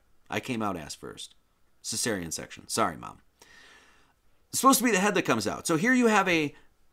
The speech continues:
geometric womb and a head emerging from that geometric womb, just like in the process of birth. So, this is the vesica. This is, once again, you'll see the vesica.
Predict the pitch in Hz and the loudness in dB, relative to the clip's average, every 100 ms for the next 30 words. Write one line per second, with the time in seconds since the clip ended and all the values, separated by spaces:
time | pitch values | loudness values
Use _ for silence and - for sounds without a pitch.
0 | - 139 120 - - 185 247 233 220 233 | -16 -14 -14 -8 -2 2 2 2 2 2
1 | 185 151 190 151 120 - 151 135 135 185 | 0 2 2 4 2 -2 -2 0 0 2
2 | 151 131 160 143 139 - 139 131 113 123 | 2 2 2 2 0 -2 -2 -2 -2 -2
3 | 120 113 101 104 - 98 - - _ _ | -2 -2 -4 -6 -4 -6 -8 -16 _ _
4 | _ _ - 226 220 190 185 156 - 131 | _ _ -2 0 2 0 0 -2 0 0
5 | 123 127 - 101 92 87 - 165 - - | 0 -4 -4 -4 -4 -6 -8 -18 -18 -20
6 | - _ - - _ _ _ _ _ 165 | -20 _ -20 -20 _ _ _ _ _ -6
7 | 170 196 120 95 - _ _ - 135 143 | 2 4 4 2 -6 _ _ -2 0 0
8 | 123 117 110 98 123 135 123 131 113 117 | 0 2 0 0 -2 -2 -4 -2 -4 -4
9 | - 117 107 120 113 110 117 123 123 143 | -4 -6 -4 -4 -4 -4 -4 -2 -2 0
10 | 123 107 113 135 143 131 | -2 0 -2 -2 -2 -4